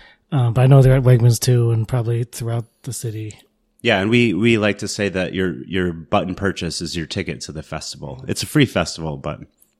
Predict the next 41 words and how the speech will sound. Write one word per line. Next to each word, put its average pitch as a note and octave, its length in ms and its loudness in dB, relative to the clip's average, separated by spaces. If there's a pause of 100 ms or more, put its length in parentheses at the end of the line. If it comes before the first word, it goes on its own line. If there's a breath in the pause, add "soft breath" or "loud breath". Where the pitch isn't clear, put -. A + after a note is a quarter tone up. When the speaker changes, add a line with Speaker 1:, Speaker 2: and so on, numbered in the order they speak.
(120)
Speaker 2:
buy G#2+ 120 0
a E2+ 40 -2
button. - 360 -6 (220)
Come G2+ 120 -4
on. D2+ 160 -4 (160)
Speaker 1:
<laughs> C3+ 220 0
Yeah. C#3 340 -6 (280)
Speaker 2:
It's - 100 -8
only G#2 140 0
five D#2+ 240 -4
bucks. - 340 -10 (120)
Speaker 1:
That's C3 180 -14
right. B2+ 180 -10 (580 loud breath)
Uh, C3+ 200 -2
but C#3 180 0
there D#3 80 4
are D3+ 60 4
t-shirts D3+ 400 2
too, D3 400 6 (520 loud breath)
and C3 320 0
on D#3 160 4
the D3 80 4
t-shirt C3+ 380 2
every C3 220 4
year B2+ 280 4
is B2 140 2
beautiful C3 380 2
artwork C3 500 -4
with, C3+ 380 -2 (100)
uh, B2 300 0 (240)
that D3 280 -2
year's C3 520 4 (300)
Ithaca C3+ 220 -2
Festival A#2+ 340 -2
theme. B2+ 520 6
And A#2 300 0
what C#3 200 2
is D#3+ 280 2
this A#2 180 2
year's A2 180 -4
theme? E3 340 -6